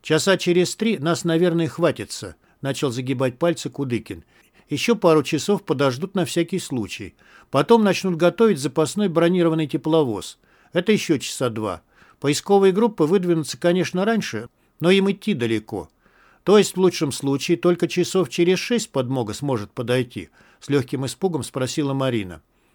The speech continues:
«Вы сами просили, предельно честно», сухо ответил Кудыкин. «И должен вас поправить.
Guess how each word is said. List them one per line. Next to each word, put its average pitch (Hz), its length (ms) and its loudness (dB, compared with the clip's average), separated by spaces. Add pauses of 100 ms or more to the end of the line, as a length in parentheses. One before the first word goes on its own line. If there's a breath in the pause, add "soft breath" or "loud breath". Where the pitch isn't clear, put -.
(100)
«Вы 208 100 0
сами 220 300 4
просили, 175 480 0
предельно 127 480 -2
честно», 101 500 -8 (400)
сухо 147 340 2
ответил 139 400 -2
Кудыкин. 123 600 -4 (340 soft breath)
«И 135 100 -4
должен 202 360 6
вас 196 180 2
поправить. 127 640 0